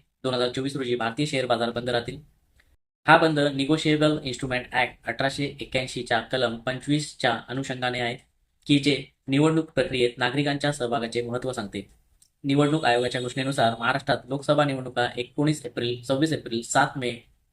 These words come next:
तेरा मे आणि वीस मे रोजी पाच टप्प्यात होणार आहे. वीस मे रोजी मुंबईत पाचव्या टप्प्यात मतदान होणार आहे.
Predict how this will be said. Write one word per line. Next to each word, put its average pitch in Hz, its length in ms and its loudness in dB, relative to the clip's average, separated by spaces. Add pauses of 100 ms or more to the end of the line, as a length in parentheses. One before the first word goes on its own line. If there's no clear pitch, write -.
(160)
तेरा 143 220 6
मे 127 300 -2
आणि 123 180 0
वीस 147 220 0
मे 147 100 2
रोजी 135 200 -2
पाच 123 300 0
टप्प्यात 131 260 0
होणार 123 200 -2
आहे. 135 80 -2 (560)
वीस 175 260 8
मे 175 120 6
रोजी 156 220 6
मुंबईत 139 540 0
पाचव्या 135 320 4
टप्प्यात 139 160 -2
मतदान 120 300 -6
होणार 120 240 -4
आहे. 135 260 -6